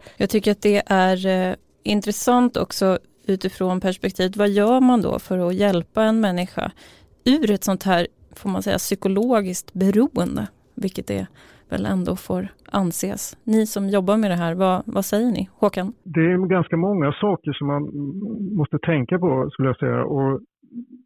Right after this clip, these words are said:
Speaker 2: ju längre en person har varit med i en sån här rörelse, desto mer saker är det man behöver ta hänsyn till. Och det är ju, liksom, det är allt från sociala,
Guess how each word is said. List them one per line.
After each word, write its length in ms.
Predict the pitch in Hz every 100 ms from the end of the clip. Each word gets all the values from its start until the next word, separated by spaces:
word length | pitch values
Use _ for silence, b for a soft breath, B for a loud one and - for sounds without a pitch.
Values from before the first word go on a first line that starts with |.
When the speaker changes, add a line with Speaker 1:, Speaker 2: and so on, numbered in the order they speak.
| _ 220
Speaker 2:
ju 140 | 151
längre 340 | 143 160 170 170
en 80 | 156
person 320 | 147 - 143
har 80 | 135
varit 240 | 131 - -
med 260 | 135 180
i 20 | 180
en 100 | 170
sån 140 | 135
här 100 | 123
rörelse, 400 | 120 117 117 127
desto 300 | 127 123 131
mer 520 | 131 156 160 135 131 - _ - - -
saker 320 | 131 120 -
är 220 | 123 123
det 80 | 123
man 160 | 123 127
behöver 200 | 123 120
ta 160 | 131 - _
hänsyn 340 | 147 117 - 151
till. 200 | 120 113
Och 80 |
det 60 | 120
är 120 | 131 139
ju, 60 | - B B B B B B
liksom, 220 | 175 139 127
det 80 |
är 200 | 147 -
allt 160 | 151 151
från 140 | - 131
sociala, 800 | - 131 143 139 139 135 135